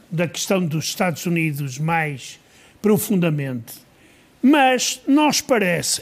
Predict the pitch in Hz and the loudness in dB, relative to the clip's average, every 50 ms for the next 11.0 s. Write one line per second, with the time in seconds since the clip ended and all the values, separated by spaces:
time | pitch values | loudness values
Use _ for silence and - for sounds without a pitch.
0 | - - 180 202 269 330 294 - - 208 190 175 165 160 143 - - 185 175 160 | -2 0 2 4 4 4 4 2 2 0 0 0 -2 -4 -4 -6 -6 -6 -6 -6
1 | - - 202 160 180 247 254 233 170 165 254 240 196 - 214 180 - - 214 202 | -6 -4 -4 0 2 4 4 4 4 2 0 -2 -2 -4 -6 -6 -6 -4 -2 -2
2 | 202 196 160 214 220 226 - - - - - - - - - - - 285 285 285 | -2 -2 -2 -2 -2 -4 -4 -8 -14 -20 -20 -18 -12 -8 -6 -2 0 2 2 2
3 | 269 262 269 277 254 - - 247 247 233 226 - 254 254 240 233 233 220 220 226 | 2 2 2 0 0 0 0 0 -2 -2 -4 -6 -4 -2 -2 0 0 0 -2 -2
4 | 226 208 - - - - 202 - - 220 226 185 147 120 - _ _ _ _ _ | -4 -6 -8 -6 -6 -4 -4 -4 -2 -2 -2 -2 -2 -6 -12 _ _ _ _ _
5 | _ _ _ _ _ _ _ _ _ _ _ _ _ _ _ _ _ _ - - | _ _ _ _ _ _ _ _ _ _ _ _ _ _ _ _ _ _ -2 2
6 | 226 294 285 247 151 214 277 302 330 359 330 285 214 202 180 165 165 - - - | 2 4 4 4 4 4 4 4 4 4 4 4 4 2 0 -2 -4 -8 -6 0
7 | 247 254 285 277 269 208 - - 262 262 254 233 214 247 254 220 240 254 180 - | 2 4 6 6 4 4 2 0 0 0 2 0 0 0 0 2 4 4 4 2
8 | 226 185 - 220 208 185 175 160 160 156 151 147 156 175 - _ _ - 220 196 | 2 0 2 0 0 0 0 0 -2 -2 -2 -4 -6 -8 -10 _ _ 0 2 4
9 | 202 196 185 180 196 214 208 156 - - 233 262 262 254 214 165 - 185 190 147 | 4 4 4 2 2 2 2 0 0 0 0 0 2 0 0 0 0 -2 -4 -2
10 | - 170 165 156 143 147 151 147 143 147 143 135 135 - 151 135 127 120 123 - | -2 -2 -2 -2 -2 -4 -4 -4 -4 -6 -8 -8 -10 -8 -8 -6 -6 -8 -10 -16